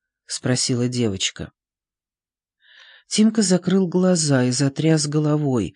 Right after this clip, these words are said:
яростно желая, чтобы всё немедленно исчезло, вообще всё,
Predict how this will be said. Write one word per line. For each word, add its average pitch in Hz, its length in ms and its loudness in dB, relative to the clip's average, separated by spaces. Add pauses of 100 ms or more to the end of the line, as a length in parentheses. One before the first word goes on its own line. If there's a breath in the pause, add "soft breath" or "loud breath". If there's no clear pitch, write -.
(420 loud breath)
яростно 151 680 4
желая, 151 420 2
чтобы 143 320 -4
всё - 380 2
немедленно 156 800 4
исчезло, 107 680 -2 (420 soft breath)
вообще 143 380 2
всё, 117 480 -2